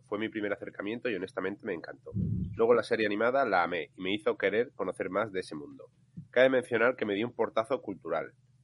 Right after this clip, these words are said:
al ver las claras diferencias entre el Godzilla y su versión americana.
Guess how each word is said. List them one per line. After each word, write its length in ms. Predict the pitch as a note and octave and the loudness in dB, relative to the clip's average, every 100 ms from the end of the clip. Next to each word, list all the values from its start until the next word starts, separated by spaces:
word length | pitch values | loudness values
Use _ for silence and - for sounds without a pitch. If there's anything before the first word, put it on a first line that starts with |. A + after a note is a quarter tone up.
| _ _ | _ _
al 120 | - | -6
ver 140 | F2+ G#2 | -2 2
las 260 | A2 - - | 2 0 0
claras 240 | A2+ A2+ | 2 2
diferencias 500 | G#2+ G2+ G2 G2+ - | 0 -2 -2 -2 -6
entre 180 | G2+ F2 | -4 -6
el 60 | |
Godzilla 380 | D#2+ E2 - A2+ | -4 -8 -6 -4
y 40 | A#2+ | -4
su 120 | F#2+ | -6
versión 240 | E2+ F#2+ | -6 -4
americana. 440 | F#2+ E2 D#2 D2+ | -2 -4 -6 -6